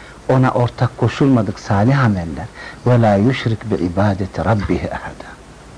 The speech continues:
Rabbine ortak koşmadığı salih ameller. Az önce Mekkelilere anlattım.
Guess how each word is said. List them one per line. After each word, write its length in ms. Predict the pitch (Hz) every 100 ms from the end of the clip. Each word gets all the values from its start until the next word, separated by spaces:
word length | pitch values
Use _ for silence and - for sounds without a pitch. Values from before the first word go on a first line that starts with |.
| - - - - - - - - - - - - 113
Rabbine 380 | 107 113 127
ortak 420 | 113 110 - 113 -
koşmadığı 500 | 190 - 156 123 123
salih 440 | - 120 160 170
ameller. 440 | 143 123 110 101 - - - -
Az 160 | 123 123
önce 220 | 123 123
Mekkelilere 680 | 127 127 143 135 151 180 220
anlattım. 560 | 165 127 - - 101